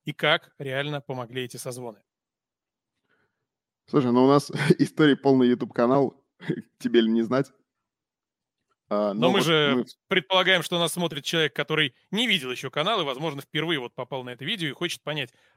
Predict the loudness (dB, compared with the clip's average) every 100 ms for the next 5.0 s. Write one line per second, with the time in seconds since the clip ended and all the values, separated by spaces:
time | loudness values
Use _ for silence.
0 | _ -4 -2 0 -2 -4 -2 -2 -2 -4
1 | -6 -8 -10 -10 -8 -8 -8 -10 -12 -14
2 | -14 _ _ _ _ _ _ _ _ _
3 | _ _ _ _ _ _ _ _ _ _
4 | _ _ -8 -8 -10 _ -14 -12 -12